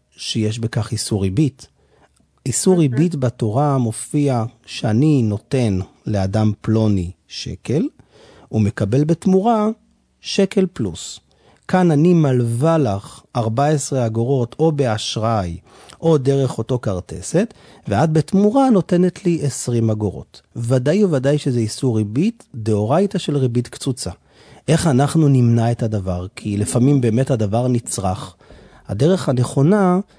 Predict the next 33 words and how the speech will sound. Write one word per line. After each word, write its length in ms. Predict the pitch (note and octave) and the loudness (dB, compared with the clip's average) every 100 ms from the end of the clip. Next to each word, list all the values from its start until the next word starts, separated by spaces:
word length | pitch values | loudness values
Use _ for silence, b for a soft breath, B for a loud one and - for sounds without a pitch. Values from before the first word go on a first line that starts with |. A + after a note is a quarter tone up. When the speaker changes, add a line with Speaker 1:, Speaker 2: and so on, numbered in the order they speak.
| b - | b -6
Speaker 1:
זה 160 | A2+ | -2
לומר 280 | A2+ A#2+ E3 | 0 0 0
לחברה, 540 | E3 C3 B2+ A#2+ B2 C3+ | 0 -2 -4 -2 0 2
"אני 140 | B2 | 2
מבקשת 480 | A2+ A2+ F#3 - E3 | 0 0 -2 -2 0
ממך 420 | C3+ A#2 G2 - | 2 2 0 -6
שתשלמי 680 | - C3 C#3 - B2 A#2+ B2 | -6 -2 0 0 2 2 2
עבורי, 600 | G#2 G2 F2+ - C#2+ C#3 A#3 _ B B B B | 0 -4 -10 -12 -6 -6 -6 _ B B B B
ומכיוון 540 | A2+ A#2 C3 B2 E3+ D#3 | 0 0 2 2 2 2
שאני 320 | - A#2+ A#2+ | 2 2 4
לא 100 | C#3+ | 2
יכולה 360 | D3+ - C3 D#3+ | 2 0 0 0
לכמת 480 | D3 A2 A#2+ E3 | 0 0 0 0
את 100 | C3+ | -2
זה 120 | A2+ G2+ | -2 -4
לארבע 340 | F#2 F#2+ B2 | -4 -4 -2
עשרה 360 | D#3 - F3+ F3 | -2 0 0 2
אגורות, 440 | F3 G3 A#3 A#3 - B B B | 2 2 2 2 -2 B B B
אני 180 | C3 F#3+ | 2 2
נותנת 420 | F#3 - E3+ D#3 | 2 0 -2 0
לך 160 | D3 C3 | -4 -4
ארבע 280 | A#2 C#3 D3 | -2 0 0
עשרה 360 | C#3 - A#2+ | -2 -2 -2
אגורות 400 | G#2+ A2+ B2 A#2 | 0 0 0 -2
כתשלום, 680 | - G2 F2+ - G#2+ E3+ C#4 B B B B | -4 -8 -8 -6 0 4 2 B B B B
ושש 600 | A#2+ B2 - - D4 - | -2 0 -2 0 0 2
אגורות 380 | A3 G3 F#3+ G#3 F3+ | 2 2 2 2 0
מעבר 420 | D#3 A3 A#3 G3 | 0 2 2 0
לזה 440 | F3 D3+ D3+ D#3+ D3 | 0 0 2 0 2
אני 200 | C3+ C3+ | 2 2
נותנת 460 | C#3 F3+ F#3+ F3+ | 0 2 0 0
לך 240 | D#3+ D3+ D#3 | -2 -2 -6
כמתנה, 720 | - B2+ B2 - C3+ D3+ F#3+ | -4 -2 -2 0 0 2 0